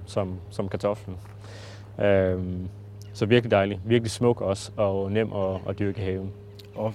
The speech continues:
Speaker 2: og fint at bringe ind i, øh, også det salte køkken, som du, øh, slår et
Speaker 1: Absolut,
Speaker 2: indslag
Speaker 1: ja.
Speaker 2: for.
Speaker 1: Ja.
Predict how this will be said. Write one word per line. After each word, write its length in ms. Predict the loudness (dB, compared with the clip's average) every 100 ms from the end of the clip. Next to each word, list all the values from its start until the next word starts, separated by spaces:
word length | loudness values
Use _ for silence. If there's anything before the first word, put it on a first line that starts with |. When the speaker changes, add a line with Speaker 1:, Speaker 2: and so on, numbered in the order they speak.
| -2
Speaker 2:
og 100 | -2
fint 240 | 0 0 2
at 80 | 4
bringe 240 | 4 6
ind 140 | 4
i, 200 | 6 6
øh, 220 | 4 4 4
også 240 | 0 0 -2
det 280 | 0 0 2
salte 300 | 2 2 -2
køkken, 360 | -2 0 -2 -4 -8
som 220 | -4 -2
du, 260 | -2 -4 -4
øh, 180 | -6
slår 160 | -4 -4
et 20 |
Speaker 1:
Absolut, 160 | 0 0
Speaker 2:
indslag 240 | 0 0
Speaker 1:
ja. 60 | 0
Speaker 2:
for. 180 | 2
Speaker 1:
Ja. 120 | 4